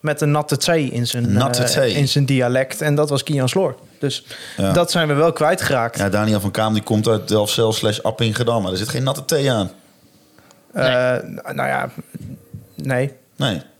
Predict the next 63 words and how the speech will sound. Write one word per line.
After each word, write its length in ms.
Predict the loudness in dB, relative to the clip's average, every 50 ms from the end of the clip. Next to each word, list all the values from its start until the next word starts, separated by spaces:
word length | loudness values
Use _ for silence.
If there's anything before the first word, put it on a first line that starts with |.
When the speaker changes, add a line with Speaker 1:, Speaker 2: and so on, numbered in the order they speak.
| -20 -20 -18 -20 -20 -6 _
Speaker 1:
Eh, 200 | 2 2 4 4
ik 100 | 2 2
zie 140 | 2 2
in 60 | 2 2
de 60 | 2 2
chat 220 | 2 0 0 0
voorbij 320 | -2 0 0 2 0 0
komen, 340 | 0 0 0 0 0 0 0
we 60 | 0
hadden 200 | 0 0 -2 -2 -4
het 80 | -2
even 180 | -4 -2 0 -2
over 160 | -2 -2 -4 -2
Postema 440 | -2 -2 -2 0 -2 -2 -2 0
natuurlijk 400 | -2 -4 -2 -2 -2 -2 0 0
ook. 260 | 0 0 0 0 0 0
Eh, 240 | 2 2 2 2 0 0 0 -2
F 60 | 0 0
C 80 | 0 2
Azië 420 | 2 2 0 0 2 0 0 0
vraagt, 400 | 0 0 0 0 0 -2 -2 -2
"Hoe 120 | 0 0
schatten 340 | 0 2 0 0 0 0 -2
jullie 200 | 0 0 0 -2
zijn 240 | 0 -2 -2 -2 -2
kansen, 520 | 0 0 2 2 2 2 2 0 0 0
eh, 200 | 0 0 0 0 0
in?" 280 | 0 0 2 2 0 -2 -4 -10 -4
Speaker 2:
Nou. 240 | -2 0 0 0 0 -2 -8 -16 -6
Speaker 1:
Hij 120 | -2 0 2
had 160 | 2 2 2
een 100 | 2 2
aardige 300 | 2 2 0 0 0 0
kans, 360 | 0 2 2 2 0 0 0 2 2
<laughs> 100 | 2 2
ja. 160 | 2 0 0 0 -2 -4 -2
Speaker 2:
Nou, 160 | 0 0 2
die 100 | 2 2
kans 220 | 2 4 2 2 2
schat 200 | 0 0 0 0
ik 60 | 2
wel 100 | 0 2
behoorlijk 300 | 2 4 2 2 2 0
groot 220 | 0 0 2 2 2
in, 140 | 2 4 4
ja. 120 | 4 2
Speaker 1:
Ja, 160 | 2 0 0
maar 140 | 0 0 0
ik, 60 | 0
Speaker 2:
Goedemorgen. 420 | 2 2 2 2 2 0 0 0 -2
Speaker 1:
ik 180 | -2 -4 -4
ga 100 | 0 0
het 100 | 0 0
gewoon 220 | 0 0 0 2 2
weer 160 | 2 2 2
zeggen, 320 | 2 0 2 2 2 2
wat 120 | 2 0 -2
ik 80 | 0
vorige 240 | 0 0 0 2 2
week 140 | 2 2 4
ook 180 | 2 0 2
zei, 240 | 0 2 2 2 2
of 140 | -2 -4